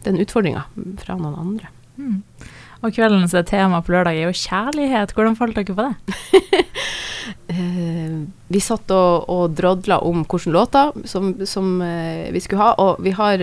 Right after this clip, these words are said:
Speaker 1: vært litt skamløse, rett og slett, og valgt de låtene som vi liker best.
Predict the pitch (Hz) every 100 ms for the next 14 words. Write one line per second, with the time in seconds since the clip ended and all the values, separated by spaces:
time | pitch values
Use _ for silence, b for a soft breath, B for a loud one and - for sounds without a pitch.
0 | 165 190 - 160 - - 156 220 285 208
1 | - 156 - 165 165 - - 160 160 -
2 | - 160 160 151 165 - 160 147 143 147
3 | 156 143 - B B B _ - 160 160
4 | 202 - - 147 285 392 - -